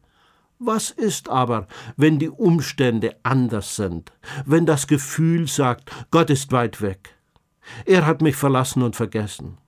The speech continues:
Die höchste Stufe der Beziehung zu Gott ist, wenn ich ihn im Leid lobe und ihm auch im Schmerz und in der Versuchung noch vertraue. Um unsere Freundschaft zu vertiefen,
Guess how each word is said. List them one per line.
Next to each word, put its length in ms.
Die 100
höchste 640
Stufe 560
der 140
Beziehung 760
zu 160
Gott 420
ist, 380
wenn 200
ich 380
ihn 500
im 220
Leid 540
lobe 540
und 340
ihm 360
auch 260
im 420
Schmerz 720
und 200
in 140
der 100
Versuchung 640
noch 200
vertraue. 500
Um 140
unsere 300
Freundschaft 600
zu 140
vertiefen, 800